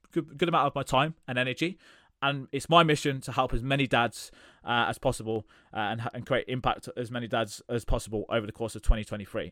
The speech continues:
And I know this is gonna be so helpful for so many dads, but I don't want time wasters.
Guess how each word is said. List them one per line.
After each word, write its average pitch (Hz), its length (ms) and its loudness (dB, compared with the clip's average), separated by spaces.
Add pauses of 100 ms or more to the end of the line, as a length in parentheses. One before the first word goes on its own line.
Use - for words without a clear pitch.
(100)
And 110 120 -4
I 117 40 0
know 127 220 6
this 117 200 -2
is 113 60 -14
gonna 117 160 -4
be 107 80 -8
so 135 320 4
helpful 120 360 2
for 104 100 -14
so 117 140 -6
many 110 120 -6
dads, 131 340 2 (260)
but 131 220 2 (280)
I 131 80 -2
don't 151 160 6
want 139 140 0
time 127 180 4
wasters. 101 420 -6